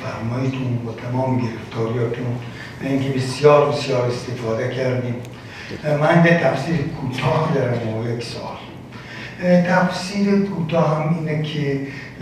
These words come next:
شاید برداشت من اشتباه بود از سخن شما، از اول سخنانیتون که فرمودید خاستگاه دموکراتیک در ایران در اوایل،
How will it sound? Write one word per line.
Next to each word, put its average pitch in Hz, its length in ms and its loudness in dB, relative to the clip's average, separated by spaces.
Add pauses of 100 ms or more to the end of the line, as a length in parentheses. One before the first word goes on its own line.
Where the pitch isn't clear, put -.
(180)
شاید 151 400 6
برداشت 135 500 4
من 139 120 0
اشتباه 139 600 2
بود 170 80 6
از 156 120 4
سخن 147 580 -2
شما، 143 580 -2 (320)
از 131 180 -6 (360)
اول 135 360 0
سخنانیتون 131 960 -4 (580)
که 151 140 2
فرمودید 143 1080 2 (420)
خاستگاه 139 2000 2
دموکراتیک 127 920 -2
در 120 360 2
ایران 131 300 2 (580)
در 131 500 4
اوایل، 131 760 4